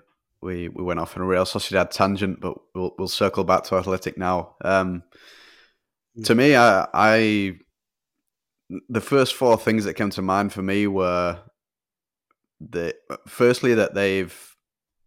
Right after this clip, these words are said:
Speaker 1: they've eliminated the kind of doubt and conversation about how to use mostly Iñaki Williams, but the pair of them together, uh, him, him and his brother. So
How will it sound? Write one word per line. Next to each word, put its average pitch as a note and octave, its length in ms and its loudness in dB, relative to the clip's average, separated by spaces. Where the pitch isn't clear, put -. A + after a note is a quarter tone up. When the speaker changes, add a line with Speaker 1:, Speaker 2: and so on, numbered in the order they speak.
Speaker 1:
they've G2 500 -4
eliminated G2 760 0
the F2 560 -2
kind E2+ 220 -10
of E2 120 -12
doubt F2+ 320 4
and G2 120 -12
conversation G2 600 -4
about F2+ 400 -4
how F#2+ 200 -2
to - 200 -8
use F2+ 480 -6
mostly A2 420 2
Iñaki G2 340 0
Williams, G#2+ 380 2
but - 220 -2
the G2 100 -6
pair G2 260 0
of F#2+ 60 -2
them F#2+ 160 -4
together, F#2+ 500 -2
uh, E2 200 -6
him, G2 260 -6
him G2+ 140 -4
and F#2+ 80 -2
his F#2 100 -4
brother. G2+ 460 0
So E2+ 440 -6